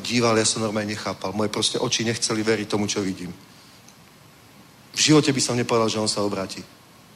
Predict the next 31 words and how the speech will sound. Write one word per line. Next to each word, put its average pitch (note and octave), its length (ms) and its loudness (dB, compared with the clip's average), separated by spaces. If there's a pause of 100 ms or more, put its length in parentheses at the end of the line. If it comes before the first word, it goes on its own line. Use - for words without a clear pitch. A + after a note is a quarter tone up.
(720)
A G#2 100 -2
on A2 80 -4
tam A2 140 -2
stojí, G#2+ 420 2
plače G#2 500 -2
proste, F#2+ 420 -4
dotknutý. F#2+ 640 -4 (1120)
Už - 100 0
sa - 100 0
nemôže G2+ 320 -2
dočkať, G2+ 400 0
ako G2 140 -6
ho G#2 160 -2 (260)
ponoria G#2 400 0
v G#2 80 -6
bazéne. G2 420 -2 (1040)
A - 40 -6
pochovajú A2+ 440 4
starého G#2 360 0
človeka. G2 520 -2 (360)
Ja G#2 80 -2
som - 80 2
si - 160 0
úplne D3+ 320 4
istý, G#2 320 -2
že G#2 80 -2
ten G#2+ 160 -6
bude G2+ 160 -2
zasadený G2 400 -4
v F#2 100 -8
cirkvi. F2+ 340 -12